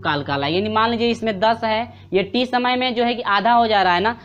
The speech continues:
तो अर्ध आयु काल का बताएंगे कितना आप लोग? कहेंगे कि सर अर्ध आयु काल जो है आपका कितना है? टी है। यानी जितना भी समय उसमें लगे, जितना आधा होने में समय लगेगा वही आपका अर्ध आयु काल। जैसे यहाँ पर पाँच हो गया तो पाँच का तो आधा हो नहीं सकता ना,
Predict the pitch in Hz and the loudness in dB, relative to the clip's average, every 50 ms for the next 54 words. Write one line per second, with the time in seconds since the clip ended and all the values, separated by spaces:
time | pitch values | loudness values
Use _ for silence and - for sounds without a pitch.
0 | - - - - - 226 254 269 226 262 240 262 269 277 262 269 262 262 262 262 | -10 -6 -4 2 4 6 6 6 4 4 4 4 2 2 2 2 2 2 0 0
1 | 240 247 247 240 247 254 262 262 262 233 254 240 254 254 247 202 165 - - 127 | 2 2 2 4 2 0 0 0 -4 -6 -4 -4 -2 0 2 2 2 0 -2 -4
2 | 135 147 - 202 226 233 233 233 233 233 233 220 220 214 214 220 233 202 220 214 | -6 -2 -2 0 0 0 -2 -4 -2 -2 -2 -2 2 2 4 4 4 4 2 2
3 | 208 208 214 208 208 208 208 208 208 196 202 208 208 185 185 175 185 185 170 - | 2 2 0 0 0 0 0 2 0 -2 -4 -4 -2 -2 -2 -2 -4 -6 -8 -8
4 | 190 190 202 202 202 214 226 - - - - 160 120 113 107 - - - - - | -8 -6 -6 -6 -6 -6 -10 -14 -8 -4 -4 -4 -2 -4 -8 -14 -16 -20 -20 -20
5 | - - - 196 233 196 180 220 214 269 269 294 320 311 277 285 285 - - 262 | -8 -4 -2 0 0 0 0 -2 0 0 2 2 4 4 2 2 0 0 0 0
6 | 254 262 262 269 262 254 254 - 233 233 226 226 233 226 214 185 196 226 - - | 0 0 0 0 0 0 -2 -2 -2 -2 0 0 0 0 0 -2 -4 -4 -2 -2
7 | - 262 262 - 226 214 214 208 208 247 247 233 240 240 233 233 226 226 226 - | -2 -2 -2 0 0 0 0 2 2 2 2 0 0 0 0 0 -2 -2 -2 -2
8 | 208 214 220 220 214 208 214 196 202 196 196 208 226 208 202 196 - 190 180 180 | -2 0 0 0 2 2 2 2 2 2 2 2 2 0 -2 -2 0 0 2 2
9 | 180 175 180 170 165 165 151 - 139 117 110 - - - - - - - 190 202 | 2 0 0 0 0 0 0 -2 -2 -2 -4 -6 -12 -20 -20 -14 -6 -4 -4 -2
10 | 208 226 226 226 233 226 240 226 233 - 233 233 233 - 233 226 220 233 226 254 | -2 0 0 0 2 2 0 0 0 2 2 2 0 0 -2 -2 -2 0 -2 -2
11 | - - - - - 165 - 190 196 208 202 - 214 214 208 190 185 180 190 196 | -4 -8 -16 -16 -16 -6 -2 0 0 0 0 -4 -4 -2 0 0 0 2 2 0
12 | 185 196 208 208 202 202 - 156 143 - 156 139 147 170 | 0 0 -2 -2 -4 -4 -6 -8 -6 -6 -6 -6 -6 -6